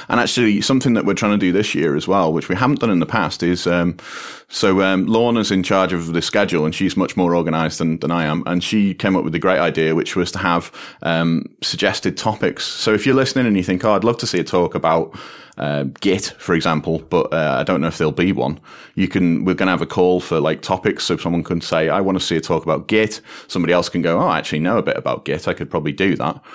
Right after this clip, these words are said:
Um, and then we can kind of put those things together and hopefully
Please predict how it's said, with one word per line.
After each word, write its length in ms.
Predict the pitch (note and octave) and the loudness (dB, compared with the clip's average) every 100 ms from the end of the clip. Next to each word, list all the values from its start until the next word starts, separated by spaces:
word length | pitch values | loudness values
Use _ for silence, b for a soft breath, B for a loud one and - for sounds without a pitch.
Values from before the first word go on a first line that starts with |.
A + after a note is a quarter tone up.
| B B B | B B B
Um, 320 | F2 F2 F2+ | 2 2 2
and 200 | E2 F#2 | 2 2
then 240 | F2+ F2 E2+ | 2 2 0
we 80 | |
can 200 | E2+ F2+ | 0 -2
kind 200 | E2 F2+ | -2 -2
of 40 | D#2+ | -2
put 140 | F2+ | -2
those 200 | F2 F2 | 0 0
things 200 | F2+ E2+ | 0 -2
together 380 | - D#2+ F2+ F2 | -2 0 2 2
and 100 | E2+ | 0
hopefully 480 | F2+ E2+ - E2 | 0 -2 -2 -2